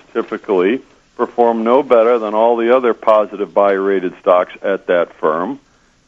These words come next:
And, uh, they're all over the map in terms of, uh, doing well. Certain, sometimes they get lucky and they do well in certain six-month segments, and other times they do poorly. And, uh, and, uh, you know, you might say one big brokerage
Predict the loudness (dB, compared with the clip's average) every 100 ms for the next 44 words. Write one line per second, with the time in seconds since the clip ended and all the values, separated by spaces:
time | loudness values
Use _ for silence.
0 | -6 -2 0 2 4 4 4 2 2 2
1 | 2 2 0 0 -2 -2 -2 0 -2 -4
2 | -8 -6 -6 -4 -2 -2 -2 -8 -6 -2
3 | -2 -2 -2 2 4 2 0 -4 -2 -2
4 | -6 -12 -8 -6 -4 -4 -2 -4 -2 0
5 | 0 -2 -6 -6 -8 -4 -4 0 2 2
6 | 0 -4 -6 -6 -8 -8 -8 -4 -6 -6
7 | -2 -2 0 -4 -6 -8 -10 -12 -20 -4
8 | 0 0 0 -2 -2 -4 -4 -4 -8 -2
9 | 0 2 0 0 -2 -2 0 0 -2 -8
10 | _ _ -10 -6 -2 0 2 0 -2 -4
11 | -2 -2 -2 0 -2 -2 -4 -2 -2 -2
12 | -4 -4 -2 -4 -2 -2 -2 -8